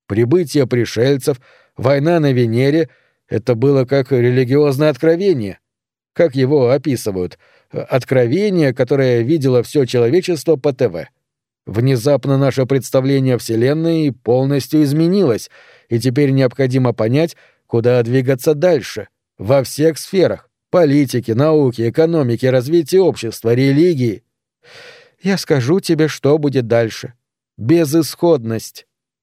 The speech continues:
Религии потерпели крах. Это не так. Ладно, теология потерпела крах. Философия.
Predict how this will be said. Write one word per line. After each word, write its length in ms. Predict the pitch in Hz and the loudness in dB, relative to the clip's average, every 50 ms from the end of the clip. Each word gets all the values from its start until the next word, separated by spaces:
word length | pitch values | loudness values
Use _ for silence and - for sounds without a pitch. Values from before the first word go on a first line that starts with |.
| _ _ - | _ _ -2
Религии 640 | 127 123 127 135 135 147 180 190 156 143 139 131 | 0 2 2 4 4 2 2 2 2 2 0 2
потерпели 640 | 120 - 131 123 139 131 123 127 143 147 139 143 139 | 2 0 -2 0 0 -2 0 0 0 2 2 0 0
крах. 460 | - - 139 143 131 123 - _ _ _ _ _ _ _ _ _ _ _ _ _ _ _ | -2 0 0 0 -2 -2 -6 _ _ _ _ _ _ _ _ _ _ _ _ _ _ _
Это 460 | - 98 117 131 135 123 - 147 151 | -2 0 2 2 0 0 0 0 0
не 160 | 156 170 175 | 2 0 -2
так. 400 | 139 - 101 73 64 - - _ _ _ _ _ _ _ _ _ _ - | -2 -2 -4 -6 -6 -10 -16 _ _ _ _ _ _ _ _ _ _ -4
Ладно, 540 | - 139 143 143 139 123 113 120 135 135 127 | 0 2 2 4 2 2 0 0 -2 -2 0
теология 640 | - 165 160 160 165 165 160 147 131 127 131 127 123 | 2 2 2 4 4 4 4 2 2 2 0 0 0
потерпела 600 | 127 135 123 139 127 127 123 139 127 127 131 123 | 0 -2 0 0 -2 0 0 0 2 2 2 0
крах. 420 | - 127 127 123 123 120 - _ _ _ _ _ _ | 0 0 0 0 0 -2 -8 _ _ _ _ _ _
Философия. 960 | _ - 180 190 196 185 151 - - 127 123 117 - - 123 120 127 127 123 | _ 0 0 2 2 0 -2 -2 0 2 2 2 0 0 0 0 0 -2 -6